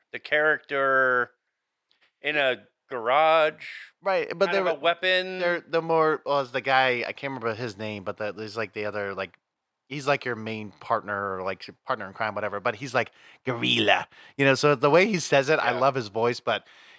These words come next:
Speaker 2: it's, like, guerrilla weapons that basically, like, help those,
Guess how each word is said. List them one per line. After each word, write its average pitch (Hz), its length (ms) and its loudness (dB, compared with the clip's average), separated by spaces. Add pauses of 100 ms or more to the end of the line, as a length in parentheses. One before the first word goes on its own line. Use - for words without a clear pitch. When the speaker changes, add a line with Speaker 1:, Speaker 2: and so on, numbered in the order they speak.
Speaker 2:
it's, 139 240 -2
like, 147 240 0
guerrilla 139 400 2
weapons 127 380 0
that 120 220 -2
basically, 123 420 -4
like, 104 240 -2 (140)
help 123 260 0
those, 117 220 -4